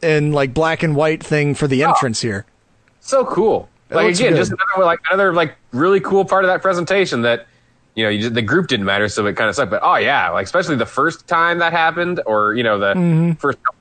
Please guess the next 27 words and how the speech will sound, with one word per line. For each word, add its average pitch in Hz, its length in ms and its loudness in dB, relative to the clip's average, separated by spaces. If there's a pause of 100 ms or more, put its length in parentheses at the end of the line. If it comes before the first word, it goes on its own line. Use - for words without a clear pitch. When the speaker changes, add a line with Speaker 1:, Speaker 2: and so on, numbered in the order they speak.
Speaker 2:
times 151 140 0
that - 80 -2
kinda 156 160 0
thing 151 100 -2
happened, 151 260 0
oh, 123 280 2
cool 156 200 0
as 123 80 -2
shit! 127 220 -2
And 117 100 0
then 156 120 2
when 156 80 2
you 156 100 2
could 117 140 -4
do 143 140 2
it 147 140 0 (220)
on 113 100 0
the 101 140 -2
video 147 420 0
game, 196 460 0 (460)
that 302 220 2
was 131 200 2 (160)
Speaker 1:
<laughs> - 180 -20
Speaker 2:
the 175 200 2
shit, - 340 -4 (200)
man. 92 260 -4 (200)
Speaker 1:
Absolutely. 151 640 -2